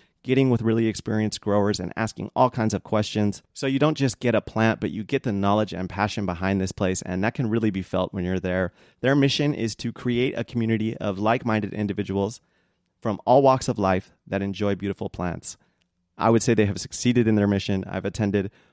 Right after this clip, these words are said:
multiple plant swaps and meetups, and this place is really like a home base for the, for those of us in the local community. They also host these big sales where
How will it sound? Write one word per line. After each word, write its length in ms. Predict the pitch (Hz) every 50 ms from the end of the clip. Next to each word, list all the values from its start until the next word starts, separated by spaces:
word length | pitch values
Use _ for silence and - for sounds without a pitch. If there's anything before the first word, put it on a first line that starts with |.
| _ _
multiple 440 | - 117 123 131 - 135 120 120 113
plant 300 | - - 113 110 92 -
swaps 400 | - - 107 104 107 104 - -
and 280 | - 98 92 92 92
meetups, 500 | 95 107 110 110 110 107 107 - - - - _ _ _ _ _ - -
and 340 | 87 92 92 92 87 - - -
this 100 | 107 -
place 240 | - 131 123 113
is 120 | 110 104 92
really 200 | 101 113 117 117
like 220 | 104 98 95 -
a 80 | - 69
home 340 | - - 110 110 110 110 101
base 300 | - 101 101 101 98 -
for 260 | - - - 95 92
the, 240 | 87 92 92 - - _ _ _ _ _ _ _ _
for 120 | - 120 113
those 180 | 107 113 101
of 80 | 113 107
us 160 | 107 104 -
in 180 | - 101 101 101
the 120 | 98 95
local 320 | 95 101 104 98 - - -
community. 580 | - 107 101 98 104 104 98 104 104 101 95 -
They 100 | - 120
also 240 | 131 139 - 147 123
host 220 | 113 127 127 -
these 140 | - 113 95
big 220 | 95 117 117 120
sales 400 | - - - 110 113 117 113 101
where 260 | 104 98 98 95 95